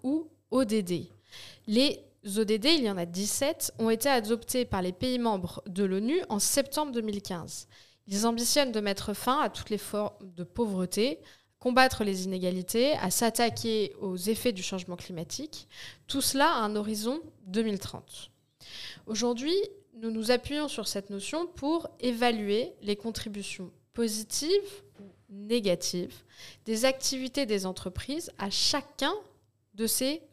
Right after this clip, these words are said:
objectifs de développement durable. Pour Groupama A M, la part, la partie d'un fonds qui répond à un investissement durable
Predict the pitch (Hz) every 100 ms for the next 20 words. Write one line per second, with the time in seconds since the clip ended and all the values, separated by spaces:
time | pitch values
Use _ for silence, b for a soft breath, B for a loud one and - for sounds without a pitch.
0 | - 202 208 202 269 233 196 190 190 185
1 | 240 202 160 - - _ _ _ _ B
2 | B B B B - 247 226 269 233 214
3 | 254 240 - 175 220 349 349 - _ _
4 | 233 214 196 208 196 - 285 285 254 196
5 | - - _ _ 175 - 254 - - 277
6 | 247 - _ _ - 190 190 - 269 220
7 | - _ _ _ _ - - 202 208 277
8 | 269 277 247 - - 180 180 180 180 -
9 | 190 190 175 180 208 302 320